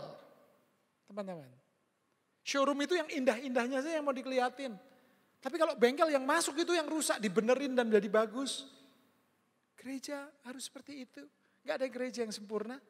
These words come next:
Nah, seringkali dalam sebuah komunitas, termasuk dalam gereja, pasti ada sesuatu yang kita inginkan itu idealnya gini dong, idealnya gini. Dan ada yang namanya kenyataannya kok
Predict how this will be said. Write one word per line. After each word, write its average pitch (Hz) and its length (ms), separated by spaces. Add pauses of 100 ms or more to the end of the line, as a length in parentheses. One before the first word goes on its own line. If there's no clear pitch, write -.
(420)
Nah, 262 240
seringkali 349 400
dalam 262 240
sebuah 233 240
komunitas, 285 480
termasuk 254 400
dalam 247 240
gereja, 196 400
pasti 269 320
ada 277 240
sesuatu 226 400
yang 254 240 (240)
kita 302 240
inginkan 277 480
itu 294 160
idealnya 214 560
gini 220 320
dong, 240 320 (160)
idealnya 214 480
gini. 202 400 (400)
Dan 214 160
ada 226 480
yang 226 160
namanya 202 480
kenyataannya 262 800
kok 277 320